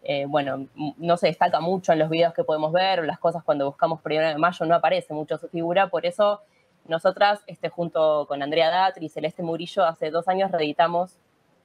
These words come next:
un libro, eh, en Ediciones I P S que se llama Luchadoras, historias de mujeres que hicieron historia, donde ahí destacamos un artículo específico sobre la biografía de Lucy, que, bueno, estaría bueno que si quieren,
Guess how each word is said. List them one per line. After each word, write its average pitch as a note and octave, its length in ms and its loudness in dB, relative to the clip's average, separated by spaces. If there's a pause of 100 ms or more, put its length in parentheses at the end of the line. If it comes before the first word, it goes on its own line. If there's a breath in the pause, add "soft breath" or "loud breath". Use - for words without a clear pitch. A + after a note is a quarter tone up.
(200)
un F#3 100 0
libro, G3 460 2
eh, E3 160 -2
en D3+ 100 -4
Ediciones D3+ 420 -2
I F#3 60 -10
P F3+ 220 0
S G3 200 -4
que E3 60 -12
se D3 60 -14
llama D#3 260 -4
Luchadoras, F3 680 0 (100)
historias E3 360 -2
de D#3 60 -2
mujeres D#3 320 -4
que - 120 -20
hicieron E3 240 -4
historia, F3 500 0 (260 soft breath)
donde E3 200 4
ahí F3+ 160 4
destacamos E3+ 580 -2
un D#3+ 80 -2
artículo D#3+ 380 -2
específico D#3+ 580 -6
sobre C#3 240 -2
la C3+ 140 0
biografía C#3 500 -2
de C#3 140 -2
Lucy, C#3 320 -8
que, C3+ 240 0
bueno, C3 380 -8
estaría D3 360 0
bueno D#3 320 0
que C#3+ 120 -6
si C#3+ 180 -8
quieren, C#3+ 440 -2